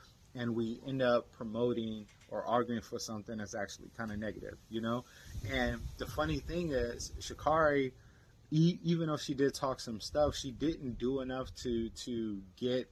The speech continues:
as much hate as she got, and she definitely didn't do, uh, enough to get all of this, like, super caping for negative things, I would say, you know?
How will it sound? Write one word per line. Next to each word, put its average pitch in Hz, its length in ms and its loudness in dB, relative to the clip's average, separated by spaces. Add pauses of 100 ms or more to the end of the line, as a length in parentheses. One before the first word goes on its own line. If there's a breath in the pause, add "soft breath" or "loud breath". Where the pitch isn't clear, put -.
as 110 240 -4
much 117 320 -4
hate 139 180 0
as 135 100 -4
she 143 140 -4
got, 147 340 4 (220 loud breath)
and 120 80 -8
she 123 140 -6
definitely 127 460 -2 (140)
didn't 123 320 -4
do, 117 380 0 (500 soft breath)
uh, 110 400 2 (140)
enough 110 340 -2
to 117 100 -4
get 113 220 -4
all 117 280 -2
of 110 60 0
this, 107 240 -4
like, 104 240 -4
super - 340 -6
caping 110 340 -8
for - 120 -14
negative 101 440 -2
things, 101 340 -12
I 104 80 -6
would 92 160 -8
say, 98 260 -10 (120)
you 113 140 -6
know? 120 260 -2